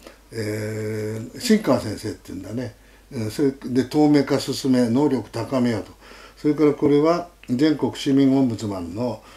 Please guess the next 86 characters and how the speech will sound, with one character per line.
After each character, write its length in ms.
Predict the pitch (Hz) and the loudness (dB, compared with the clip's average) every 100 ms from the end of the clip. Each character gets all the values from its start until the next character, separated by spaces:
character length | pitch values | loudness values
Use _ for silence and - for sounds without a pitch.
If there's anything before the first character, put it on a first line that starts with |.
| - - - | -20 -20 -18
え 40 | 113 | -12
ー、 600 | 107 104 104 101 98 95 | -10 -10 -10 -10 -12 -12
事 0 | 101 | -2
務 180 | 139 151 | 0 2
局 220 | 175 143 | 2 -2
長、 340 | - 104 76 - - - 107 | -2 -4 -4 -16 -20 -20 -12
え 40 | |
ー、 80 | 101 | -10
新 240 | - 147 | -2 0
海 180 | 117 110 | 0 -4
さ 160 | 107 85 | -6 -12
ん 60 | |
と 100 | 87 | -12
い 60 | - | -14
う 40 | |
人 140 | - - | -14 -18
で。 60 | 85 92 _ - - - _ | -20 -20 _ -20 -20 -20 _
え 40 | 110 | -6
ー、 80 | |
そ 60 | 120 | 0
れ 60 | 196 | 2
で 140 | 226 | 2
僕 280 | 139 117 - | 2 0 -2
と。 220 | - 85 - _ - - | -10 -12 -16 _ -20 0
え 60 | |
ー、 80 | 180 | 4
だ 80 | 196 | 6
け 60 | 135 | 4
ど、 100 | 135 | 6
ま 280 | 240 151 - | 6 4 0
あ、 40 | |
お 140 | - | -6
二 240 | 143 - 240 | -4 4 6
人 100 | 214 | 6
は 100 | 110 | 4
ね、 280 | 165 135 98 | 2 0 -2
そ 140 | 120 131 | -4 0
の 120 | 120 | 0
地 120 | 156 | 0
方 140 | 156 156 | 0 0
議 100 | 165 | 0
員 100 | 139 | 0
じ 60 | |
ゃ 40 | 117 | 2
な 140 | 131 | 2
い 40 | |
し、 300 | 117 104 95 120 | 0 -4 -6 -2
ま 100 | 120 | 0
あ、 20 | |
現 180 | 113 135 | 2 2
場 120 | 131 | 2
を 80 | 131 | 0
う 180 | 120 147 | 0 -2
ん、 60 | - - - - - | -4 -20 -20 -18 -2
う 100 | 156 | 0
ん 20 | |
と 120 | 175 | 0
細 220 | - 143 170 | 0 0 2
か 120 | 190 | 0
く 80 | - | -2
知 40 | |
っ 20 | |
て 100 | - | -4
る 60 | 110 | -2
わ 80 | 107 | -2
け 80 | 101 | -4
じ 80 | |
ゃ 20 | 107 | -4
な 140 | 113 | -6
い 60 | 107 | -6
か 100 | 95 | -10
ら、 180 | 82 - - - - | -12 -14 -20 -20 -10
ま 120 | 117 | -6
あ、 60 | 104 101 | -6 -6
理 120 | 120 | -8
屈 240 | - 156 | -4 0
の 80 | 143 | 0
方 160 | 180 151 | 0 -2
が 80 | |
多 100 | 113 | -2
か 120 | 117 110 | -4 -8
っ 80 | |
た 100 | - | -8
ん 80 | 92 | -12
だ 80 | 85 | -12
け 100 | 85 | -14